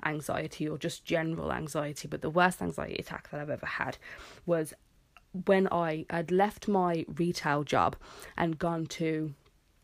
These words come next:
a full-time job as a writer. It was the first one I'd ever gone to. Uh, I'd never had a job like that before, never worked in an office before. And after my first day, it was an all right first day. The people were good and the work that I did was good,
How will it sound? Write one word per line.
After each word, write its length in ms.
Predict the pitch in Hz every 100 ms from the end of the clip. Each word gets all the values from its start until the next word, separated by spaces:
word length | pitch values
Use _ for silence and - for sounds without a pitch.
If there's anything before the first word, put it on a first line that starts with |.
| _ _ - -
a 220 | 175 165
full-time 480 | - 190 185 202 190
job 180 | 202
as 100 | 196
a 60 | 202
writer. 340 | 208 214 208
It 60 | 240
was 100 | 196
the 60 | 180
first 320 | - 165 -
one 80 | 156
I'd 80 |
ever 160 | 151 147
gone 200 | 190 190
to. 240 | 185 190 190 - - -
Uh, 140 | 165 139
I'd 100 | 160
never 200 | 165 156
had 160 | 175
a 60 | 156
job 280 | 147 156 165
like 160 | 151
that 140 | 156 139
before, 340 | 160 - 156
never 160 | 151 147
worked 280 | 151 -
in 60 | 160
an 80 | 160
office 280 | 151 143 -
before. 460 | - - 147 151 143 - - -
And 260 | 165 160 -
after 240 | 208 -
my 140 | 226 202
first 400 | - 170 160 -
day, 420 | 151 151 160 180 _ _
it 80 | -
was 160 | 202 226
an 60 |
all 80 | 302
right 140 | 226 -
first 200 | 175 170
day. 80 |
The 100 | 175
people 340 | 180 196 185 180
were 100 | 165
good 360 | 139 165 165
and 140 | 165 165
the 60 |
work 300 | 156 165 170
that 120 | - 147
I 60 |
did 180 | 156 147
was 140 | 147
good, 320 | - 160 -